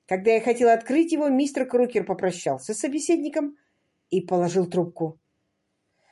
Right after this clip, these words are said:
«Ну, для чего вообще ее брать, если не хочешь наговориться от души?» Закончив беседу, он встал из-за стола и направился в заднюю комнату. Пытаясь сдержать бияние сердца, я встала за внутренней дверью,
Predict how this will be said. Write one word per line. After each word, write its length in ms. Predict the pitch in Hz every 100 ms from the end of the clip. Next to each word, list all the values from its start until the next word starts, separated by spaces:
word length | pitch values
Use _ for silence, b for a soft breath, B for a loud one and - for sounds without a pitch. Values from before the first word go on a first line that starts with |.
| _ _
«Ну, 160 | 233 214
для 120 | 233
чего 340 | 226 254 349 311
вообще 440 | 233 - 254 240
ее 160 | 226 214
брать, 460 | 233 240 - - -
если 240 | 254 247
не 120 | 240 240
хочешь 300 | 247 240 254
наговориться 580 | 233 240 247 233 -
от 180 | - 233
души?» 400 | 233 226 254 247 _ _ _ _ _ _ _ _ _ -
Закончив 600 | 170 175 175 160 214 220
беседу, 400 | 277 330 277 269
он 160 | 330
встал 260 | 330 277 196
из-за 160 | 170
стола 300 | 170 180 214
и 180 | 302 294
направился 560 | 262 262 330 381 349 311
в 60 |
заднюю 320 | 254 285 240 254
комнату. 500 | 165 147 131 107 - _ _ _ _ _ _ _
Пытаясь 760 | - 170 170 190 208 226 226 196
сдержать 640 | 175 220 196 202 240 202
бияние 720 | 202 214 226 240 233 226 226
сердца, 480 | 226 - 226 226 233
я 220 | 233 226
встала 440 | 226 - 220 220 214
за 140 | 202
внутренней 500 | 202 202 180 170 165
дверью, 420 | 160 214 277 294